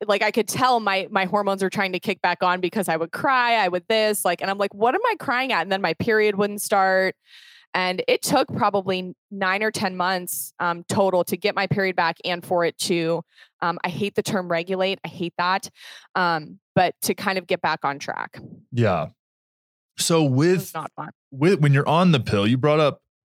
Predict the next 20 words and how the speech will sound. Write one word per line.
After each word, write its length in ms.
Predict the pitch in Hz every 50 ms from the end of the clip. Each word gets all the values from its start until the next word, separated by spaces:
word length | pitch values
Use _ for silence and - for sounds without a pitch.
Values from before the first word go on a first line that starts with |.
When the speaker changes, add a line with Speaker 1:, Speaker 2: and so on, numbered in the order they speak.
| -
Speaker 2:
testosterone. 640 | - 123 - - 127 107 101 98 - - 101 98 98
And 80 | 101
I 60 | 110 113
think 260 | - 175 180 165 - - -
we, 180 | - 127 160 -
we 100 | - 170
need 160 | 180 180 143
to 60 | 120 131
discuss 340 | 107 - - 127 110 104
this 120 | - 113 -
Speaker 1:
Yeah. 80 | -
Speaker 2:
a 20 | 107
little 140 | 110 104 92
bit 180 | 104 107 -
because 640 | - 117 - 123 123 120 113 110 110 101 95 - - _ _ _ _ _ _ _ _ _ _ _ _ -
testosterone 400 | 139 143 151 190 196 151 226 196
plays 180 | - 175 170 139
a 60 | 135
huge 320 | 113 - 135 131 127 110
role, 400 | 95 98 104 90 78 - 50 -